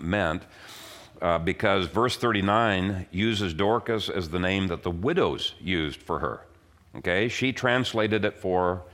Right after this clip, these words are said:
them, and she used Dorcas with them. And so she had two names. The Jews who knew her, like Peter, would call her Tabitha,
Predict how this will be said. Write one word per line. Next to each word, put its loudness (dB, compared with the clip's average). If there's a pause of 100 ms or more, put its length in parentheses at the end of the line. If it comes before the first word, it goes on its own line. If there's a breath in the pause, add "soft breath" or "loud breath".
(460 loud breath)
them, 2
and 0
she -4
used 0
Dorcas 0
with -2
them. -2
And -6
so 0
she -4
had -2
two 2
names. 0
The -4
Jews 0
who 0
knew 0
her, -2 (440 loud breath)
like -6
Peter, -2 (180)
would -8
call 0
her 0
Tabitha, 0